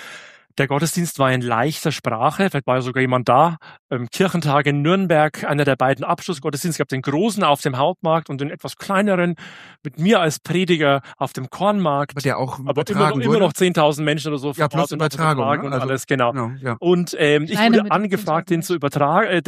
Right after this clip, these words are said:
Speaker 1: da zu predigen. Ah, dachte ich mir, „Wow, das ist ja schon was Besonderes, <laughs> das zu dürfen.“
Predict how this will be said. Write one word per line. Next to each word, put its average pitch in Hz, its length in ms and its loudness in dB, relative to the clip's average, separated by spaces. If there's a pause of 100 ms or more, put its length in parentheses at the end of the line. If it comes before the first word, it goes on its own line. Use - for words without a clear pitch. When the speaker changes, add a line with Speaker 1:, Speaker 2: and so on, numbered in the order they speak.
Speaker 1:
da 147 140 2
zu 151 140 -6
predigen. 185 640 0
Ah, 403 540 -2
dachte 269 180 -4
ich 160 60 -4
mir, 165 200 0
„Wow, 226 420 -2 (220)
das 302 120 0
ist - 80 -10
ja 156 60 -4
schon 202 200 0
was 214 140 0
Besonderes, 247 680 2
<laughs> 349 160 4
das 247 200 0
zu 214 120 -4
dürfen.“ 214 420 -2